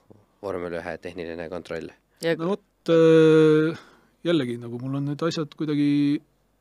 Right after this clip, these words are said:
Speaker 3: juhtunud, et, äh, kõigepealt, kui ma sain esimese meili ülesannete listiga, siis ma olin kirjas kui Porsche,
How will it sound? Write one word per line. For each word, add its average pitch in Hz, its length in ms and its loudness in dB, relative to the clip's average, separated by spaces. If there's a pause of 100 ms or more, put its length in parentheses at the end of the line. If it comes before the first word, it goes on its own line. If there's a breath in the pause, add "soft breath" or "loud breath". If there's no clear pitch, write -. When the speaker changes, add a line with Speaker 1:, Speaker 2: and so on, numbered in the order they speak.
(160)
Speaker 3:
juhtunud, 151 560 -4
et, - 320 -10
äh, 139 180 -6
kõigepealt, 147 320 2
kui 151 100 -8
ma 147 80 -2
sain 151 160 0
esimese 156 420 2 (300)
meili 156 420 4 (280)
ülesannete 143 560 -4
listiga, 135 420 -8
siis 131 180 -8
ma 143 120 -4
olin 135 380 -2
kirjas 143 320 0
kui 131 380 -6
Porsche, 139 420 -4